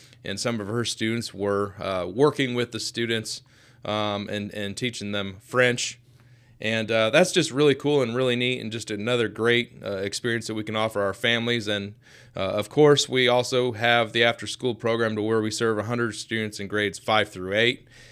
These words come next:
And so there are just numerous opportunities for our students to get involved, and, and, and certainly we believe in supporting our, our young students and our families.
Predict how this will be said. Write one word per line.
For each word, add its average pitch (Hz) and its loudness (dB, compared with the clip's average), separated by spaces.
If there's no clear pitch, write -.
And 107 -6
so 127 4
there 147 6
are 170 4
just 127 -2
numerous 135 2
opportunities 117 2
for 104 0
our 110 4
students 107 -4
to - -12
get 107 -2
involved, 101 0
and, 90 -8
and, 87 -10
and 92 -12
certainly 98 -6
we 104 -4
believe 98 -4
in 90 -10
supporting 95 -6
our, 92 -6
our 95 -4
young 104 -4
students 101 -6
and 87 -10
our 87 -8
families. 139 0